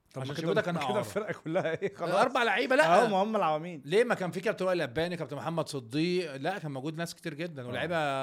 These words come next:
Speaker 2: أسماء ما شاء الله.
Speaker 1: إزاي أصلًا
Speaker 2: محمد
Speaker 1: الفرقة،
Speaker 2: يونس، لأ،
Speaker 1: إزاي
Speaker 2: موجود.
Speaker 1: الفرقة دي هبطت يعني؟
Speaker 2: ما أنا بقول لك ما كانتش ماشية والله العظيم،
Speaker 1: ده غريب
Speaker 2: اتحسدنا.
Speaker 1: أوي، إيه الأسامي دي؟
Speaker 2: ال-، ال-، النا-، النادي ده والله العظيم، النادي ده ما يتكررش. رغم إن أنا
Speaker 1: مم.
Speaker 2: بقول لك العقود كانت عادية جدًا، بس ما يتكررش.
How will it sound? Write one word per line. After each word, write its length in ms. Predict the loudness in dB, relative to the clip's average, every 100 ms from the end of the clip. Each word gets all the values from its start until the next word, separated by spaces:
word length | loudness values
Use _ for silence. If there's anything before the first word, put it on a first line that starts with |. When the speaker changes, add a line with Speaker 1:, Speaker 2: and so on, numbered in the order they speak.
| -4
Speaker 2:
أسماء 340 | -6 -4 -4 -4
ما 120 | -6
شاء 180 | -4 -4
الله. 140 | -2
Speaker 1:
إزاي 100 | 0
أصلًا 280 | 0 -4 -2
Speaker 2:
محمد 200 | 2 2
Speaker 1:
الفرقة، 140 | 2
Speaker 2:
يونس، 500 | 0 0 -4 -6 -10 -8
لأ، 160 | -8 -10 _ -14
Speaker 1:
إزاي 100 | -6
Speaker 2:
موجود. 160 | -4
Speaker 1:
الفرقة 200 | -4 -4
دي 100 | -4
هبطت 360 | -6 -10 -14 -16
يعني؟ 180 | -16 -18 _ _ _ _ -10
Speaker 2:
ما 80 |
أنا 80 | -6
بقول 180 | -6 -6
لك 100 | -8
ما 60 | -10
كانتش 200 | -14 -12
ماشية 260 | -12 -10
والله 180 | -10 -10
العظيم، 280 | -12 -14 -14
Speaker 1:
ده 60 | -10
غريب 100 | -4
Speaker 2:
اتحسدنا. 240 | -4 -2
Speaker 1:
أوي، 160 | -4 -8
إيه 60 |
الأسامي 400 | -10 -10 -10 -12
دي؟ 100 | -12
Speaker 2:
ال-، 60 | -14 -10
ال-، 520 | -10 -8 -8 -8 -10 -12
النا-، 400 | -6 -6 -6 -8
النادي 360 | -8 -6 -6
ده 720 | -6 -6 -6 -8 -10 -12 -16 -20 -14
والله 280 | -10 -6
العظيم، 340 | -8 -10 -14 -18 _ -20
النادي 240 | -10 -8 -6
ده 60 |
ما 120 | -6
يتكررش. 580 | -8 -8 -10 -10 -14 -20 _ _ _ _ -14
رغم 100 | -10
إن 80 | -8
أنا 120 | -6
Speaker 1:
مم. 20 |
Speaker 2:
بقول 140 | -6 -6
لك 80 | -6
العقود 240 | -6 -8
كانت 160 | -8 -12
عادية 200 | -8 -8
جدًا، 280 | -10 -12
بس 220 | -16 -14 -14
ما 60 |
يتكررش. 420 | -12 -10 -12 -14